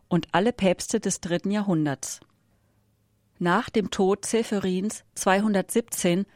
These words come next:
wurde Callistus zum Nachfolgepapst gewählt. Viele theologische Fragen entzweiten damals die römische Christengemeinde. Seine Gegner warfen ihm vor, er würde reumütigen Götzendienern die heilige Kommunion zukommen lassen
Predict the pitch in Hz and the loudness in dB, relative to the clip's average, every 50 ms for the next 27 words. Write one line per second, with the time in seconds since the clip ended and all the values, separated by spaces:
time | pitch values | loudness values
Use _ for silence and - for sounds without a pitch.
0 | _ _ _ _ _ _ 208 247 277 262 208 - - 196 185 196 247 - - - | _ _ _ _ _ _ 2 2 2 2 0 0 0 2 2 2 2 0 0 -2
1 | 226 233 - - - - 185 180 180 165 160 185 220 - - - 220 208 202 220 | -2 -4 -4 -4 -2 0 2 2 4 4 4 2 2 -2 -2 0 0 2 2 0
2 | 214 - - 202 185 185 - - - - 214 180 180 165 156 147 143 147 - - | -2 -2 -2 -2 -2 -2 -4 -8 -4 -2 0 2 4 4 4 2 0 -2 -4 -10
3 | - _ _ _ _ _ _ _ _ _ _ _ _ _ _ - - 247 247 262 | -18 _ _ _ _ _ _ _ _ _ _ _ _ _ _ -4 0 0 2 2
4 | 254 269 277 262 - _ - - 233 220 208 202 202 208 220 214 233 233 - 208 | 4 2 2 0 -2 _ -4 0 4 4 6 6 6 4 4 2 0 0 -2 -2
5 | - - 190 165 165 165 180 196 226 226 - - - - - - 185 185 214 - | -4 -2 -2 0 0 2 2 0 0 -2 -4 -4 -6 -2 0 2 2 2 2 2
6 | - 220 196 185 170 170 175 190 190 196 - - - 185 170 175 170 175 185 196 | 0 0 2 2 2 2 2 0 0 -2 -4 -2 -2 -2 0 2 2 2 4 2
7 | 214 - 233 220 - - 202 175 - - - 170 165 160 151 147 143 143 143 143 | 0 -2 -4 -4 -4 -4 -4 -4 -4 -4 -4 -2 0 0 0 0 0 0 0 -2
8 | 143 143 151 - _ _ _ _ _ _ _ _ _ _ _ _ _ _ _ _ | -4 -4 -6 -10 _ _ _ _ _ _ _ _ _ _ _ _ _ _ _ _
9 | - 220 214 220 226 220 - 247 285 294 - - 202 180 160 170 170 180 220 233 | 0 2 2 2 2 2 4 2 2 2 2 0 0 2 4 4 4 4 2 2
10 | - 233 - 151 - - - 220 214 220 220 208 - - _ _ _ _ _ _ | 0 -2 -4 -4 -4 -2 2 2 4 4 2 0 -4 -12 _ _ _ _ _ _
11 | _ 196 208 190 208 226 208 226 214 185 190 196 214 247 262 247 240 254 240 - | _ 4 4 6 4 4 4 4 2 4 4 4 4 4 4 4 2 0 0 -2
12 | 233 233 - 220 208 196 208 240 - - - - 214 196 202 196 190 196 202 202 | -2 -2 0 0 0 2 0 0 0 -2 -2 0 0 0 0 0 2 2 2 2
13 | 202 208 202 202 208 180 190 196 202 208 226 220 240 233 - 240 220 220 226 214 | 2 0 0 -2 -2 0 0 0 2 2 2 0 0 0 0 2 2 2 4 4
14 | 208 214 208 202 - - - 196 - - 190 170 165 170 170 170 175 190 - - | 4 4 2 2 0 -2 -4 -4 -2 -2 0 0 2 2 2 2 0 0 0 0
15 | 233 233 226 | 0 -2 -2